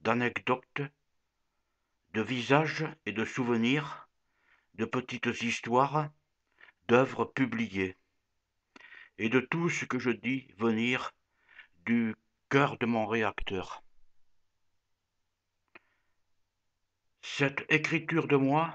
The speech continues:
est une lave blanche éjectée du cratère d'un volcan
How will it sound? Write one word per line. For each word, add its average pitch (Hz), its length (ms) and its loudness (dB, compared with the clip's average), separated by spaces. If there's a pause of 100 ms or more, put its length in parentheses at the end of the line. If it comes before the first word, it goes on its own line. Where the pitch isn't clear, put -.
(760)
est 120 180 -2
une 127 220 0
lave 143 360 6
blanche 135 580 2 (280)
éjectée 143 840 0
du 226 100 -2
cratère 131 680 0 (420)
d'un 123 180 4
volcan 123 680 2